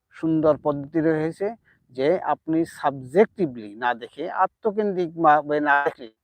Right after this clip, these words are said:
না দেখে আপনি যদি অবজেক্টিভলি দেখেন, যার প্রতি আপনি অভিযোগ করছেন,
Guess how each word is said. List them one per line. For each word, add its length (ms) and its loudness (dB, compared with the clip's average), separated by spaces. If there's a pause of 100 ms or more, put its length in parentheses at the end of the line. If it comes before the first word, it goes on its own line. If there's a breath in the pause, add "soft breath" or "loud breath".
(240)
না 120 2
দেখে 300 -8 (1600)
আপনি 340 -6
যদি 480 0 (1200)
অবজেক্টিভলি 920 6
দেখেন, 320 -12 (500)
যার 240 8 (280)
প্রতি 260 4
আপনি 420 2 (340)
অভিযোগ 460 2
করছেন, 440 -2